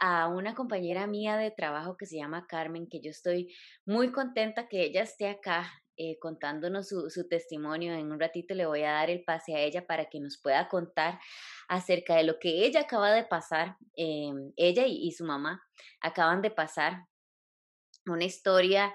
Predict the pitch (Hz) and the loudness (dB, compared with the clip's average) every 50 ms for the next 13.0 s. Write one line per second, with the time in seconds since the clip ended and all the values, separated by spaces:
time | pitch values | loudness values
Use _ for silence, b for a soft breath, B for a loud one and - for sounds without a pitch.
0 | B B B B B - 190 185 180 175 170 - 175 175 - 170 156 160 165 185 | B B B B B -2 0 2 2 2 2 0 -2 0 2 0 2 2 2 2
1 | 175 202 202 208 226 220 220 202 185 196 202 214 220 202 185 170 156 151 165 202 | 6 6 6 6 6 6 6 4 4 4 2 0 0 0 0 0 2 2 0 0
2 | 208 220 208 - 175 151 147 147 147 151 165 196 196 - - - 170 - 147 143 | 0 -4 -6 -2 -2 0 0 2 2 2 0 0 -2 -4 -12 -18 -20 -10 -6 -4
3 | 156 156 147 143 139 - - 147 143 156 151 147 147 139 139 139 - - 151 151 | -4 -4 -4 -8 -10 -14 -18 -16 -14 -12 -12 -12 -12 -14 -16 -16 -14 -8 -8 -8
4 | 151 - 175 170 175 190 190 - 202 185 185 190 185 - 208 208 202 202 B B | -4 -2 0 2 2 2 0 2 2 2 2 2 0 -2 -2 -2 -2 -6 B B
5 | B B B B _ _ _ - 185 175 170 165 160 156 151 143 - - 165 160 | B B B B _ _ _ -4 -2 0 0 0 0 -2 -2 -4 -2 -2 -2 0
6 | 156 185 190 180 - - 180 175 180 185 196 202 190 175 170 175 - - - 151 | 0 -2 -2 -2 -4 -2 0 0 2 2 0 0 0 0 -2 -2 -4 -8 -10 -10
7 | 143 - - 214 233 269 269 226 - - 202 190 202 220 214 214 185 175 165 160 | -8 -2 0 0 0 0 -2 -4 -4 -4 -4 -4 -4 -6 -6 -6 -4 -4 -2 2
8 | 165 170 180 180 175 170 160 156 165 180 214 220 - _ _ B B B B B | 2 2 4 4 4 4 4 4 2 -2 -4 -8 -14 _ _ B B B B B
9 | B B B B B _ - 156 160 208 196 190 196 208 220 233 226 220 220 - | B B B B B _ -12 0 4 6 6 8 8 6 6 6 4 2 0 -4
10 | - - 247 240 233 240 240 233 226 226 226 226 226 226 220 220 214 220 226 220 | -4 2 2 4 4 4 2 4 4 4 6 4 4 4 4 4 4 2 2 -2
11 | - - 175 - 180 180 185 208 220 226 220 - 233 220 214 208 - 190 165 170 | -8 -6 2 4 6 6 6 4 2 0 -2 -2 -4 -4 -4 -2 -2 -2 0 2
12 | 170 165 175 175 185 196 208 202 - - 170 160 160 156 - - 160 156 151 151 | 4 4 6 6 4 4 0 -2 -8 -8 -8 -8 -8 -8 -6 -4 -2 -2 -2 -4